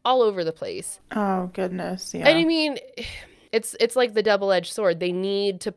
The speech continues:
Speaker 1: get that information out there, and one of these clues could be helpful, but it's also gonna send you on a bunch of wild goose chases.
Speaker 2: Right, sifting through
Speaker 1: Mm-hmm.
Speaker 2: the bullshit
Speaker 1: Yes.
Speaker 2: to find the good, yeah.
Speaker 1: Exactly. So then people were thinking Skylar ran away,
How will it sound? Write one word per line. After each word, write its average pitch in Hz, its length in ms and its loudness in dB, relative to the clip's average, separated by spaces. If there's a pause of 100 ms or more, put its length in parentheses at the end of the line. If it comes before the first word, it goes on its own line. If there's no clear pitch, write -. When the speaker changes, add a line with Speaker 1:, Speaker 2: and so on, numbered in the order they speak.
Speaker 1:
get 180 140 -2
that 170 160 -2
information 165 440 -6
out 147 180 -6
there, 202 140 -2
and 185 280 -4
one 175 180 0
of 180 100 -2
these 175 240 -10
clues 180 540 -10
could 170 320 -6
be 160 140 -8
helpful, 220 600 -6
but 180 240 0
it's 170 160 -4
also 170 280 -4
gonna 175 200 0
send 165 240 -6
you 165 80 -6
on 156 100 -4
a 151 60 -6
bunch 151 300 -6
of 151 80 -10
wild 135 260 -10
goose - 200 -14
chases. - 540 -18 (140)
Speaker 2:
Right, 196 300 -4
sifting 208 480 4
through 190 560 0
Speaker 1:
Mm-hmm. 185 300 -8
Speaker 2:
the 202 100 4
bullshit 190 340 4
Speaker 1:
Yes. - 260 0
Speaker 2:
to 180 160 -4
find 151 640 -6 (180)
the 190 80 -2
good, 147 360 -4
yeah. 117 200 -6 (100)
Speaker 1:
Exactly. 175 560 -6 (160)
So - 160 -2
then 247 220 2
people 226 300 -4
were 190 120 -4
thinking 185 340 -6
Skylar 175 460 -4
ran 151 180 -4
away, 143 420 -12